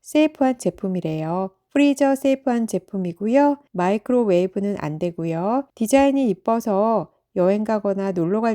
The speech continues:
때 괜찮을 것 같네요. 지금 열네 개 백 들어있는 세트 사 불 오프해서 세일가 십사 불 구십구 센트네요. 세일은 칠월 이십일 일까지 하고 있어요.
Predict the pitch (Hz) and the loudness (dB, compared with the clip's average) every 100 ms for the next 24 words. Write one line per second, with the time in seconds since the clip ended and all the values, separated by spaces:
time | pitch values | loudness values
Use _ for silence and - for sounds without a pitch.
0 | - 202 196 170 175 220 220 - 190 180 | -2 -4 -2 -4 -2 -2 -2 -2 -2 -2
1 | 170 165 165 180 190 - _ - 180 190 | -4 -4 -2 -2 -4 -6 _ -4 0 0
2 | 190 196 185 196 190 165 170 220 - 226 | 0 0 2 2 2 0 0 -4 -4 -8
3 | - 190 190 185 175 180 - 185 _ - | -6 0 0 0 -2 -6 -4 -6 _ -4
4 | 208 269 285 _ _ - - 277 277 277 | 0 0 -2 _ _ -8 0 0 2 0
5 | - 165 - 170 156 - 233 262 _ _ | 0 -6 -4 -4 -4 -4 -4 -4 _ _
6 | _ - - 240 233 - 240 240 - - | _ -8 -2 0 0 -2 -4 -4 -8 -4
7 | 277 262 269 277 277 - 208 - 175 202 | 0 0 2 0 -2 -10 -10 -10 -6 -6
8 | 208 185 170 165 208 262 285 _ _ _ | -6 -6 -6 -4 -2 -2 -4 _ _ _
9 | - 247 247 220 196 214 - 269 277 262 | -2 2 2 2 -2 -2 -6 -2 0 0
10 | 175 - 190 175 170 208 - 190 185 208 | -2 -6 -6 -6 -4 -4 -2 -4 -4 -6
11 | 202 208 180 - 175 165 196 247 | -4 -2 -4 -4 -4 -2 0 0